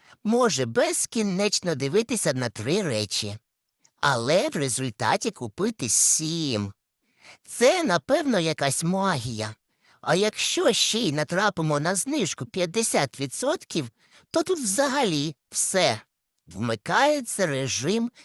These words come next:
«все або нічого», і мозок у нас вимикається на всі сто.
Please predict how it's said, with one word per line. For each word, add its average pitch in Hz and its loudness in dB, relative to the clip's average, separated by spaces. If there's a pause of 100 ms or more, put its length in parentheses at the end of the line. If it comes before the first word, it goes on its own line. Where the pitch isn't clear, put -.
(180)
«все 392 -2
або 262 0
нічого», 139 0 (380)
і 202 0
мозок 220 2
у 233 0
нас 202 -2 (120)
вимикається 180 0
на 123 -2
всі 247 0
сто. 135 0